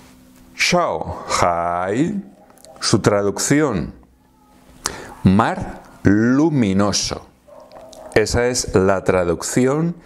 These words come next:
de este resonador. Muy bien, si ves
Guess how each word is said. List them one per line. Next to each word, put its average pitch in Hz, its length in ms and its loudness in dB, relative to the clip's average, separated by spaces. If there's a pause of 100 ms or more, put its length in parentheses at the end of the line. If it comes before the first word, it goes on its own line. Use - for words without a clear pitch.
(440)
de 98 340 2
este 147 560 -2
resonador. 87 1160 0 (1200)
Muy 120 180 6
bien, 71 360 -2
si - 200 0
ves 160 500 0